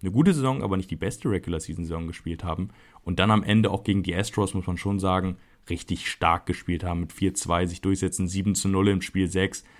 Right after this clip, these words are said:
Da muss man schon sagen, ähm, verdienter Gewinner der World Series Reihe. Ob ich's direkt vor, ja, ob ich's jetzt als der komplett verdiente, obwohl, wenn du am Ende gewinnst,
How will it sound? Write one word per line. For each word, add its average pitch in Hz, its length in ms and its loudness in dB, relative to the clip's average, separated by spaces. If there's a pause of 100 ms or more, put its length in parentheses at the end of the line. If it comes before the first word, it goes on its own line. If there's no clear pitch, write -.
(260)
Da - 100 0
muss 120 120 4
man 120 120 4
schon 117 160 2
sagen, 110 380 2
ähm, 104 420 0 (180)
verdienter 170 560 2
Gewinner 143 640 4 (100)
der 92 160 -2
World 92 200 2
Series 135 600 0
Reihe. 180 520 0 (400)
Ob 107 180 0
ich's - 260 0
direkt - 520 -4
vor, 85 440 -4 (240)
ja, 87 220 0
ob 92 80 0
ich's - 160 -2
jetzt - 260 -6
als - 280 -6
der 87 160 -2
komplett - 440 -6
verdiente, 107 520 0
obwohl, 139 320 8 (880)
wenn 113 120 4
du 110 40 6
am 104 120 2
Ende 107 140 4
gewinnst, 110 480 4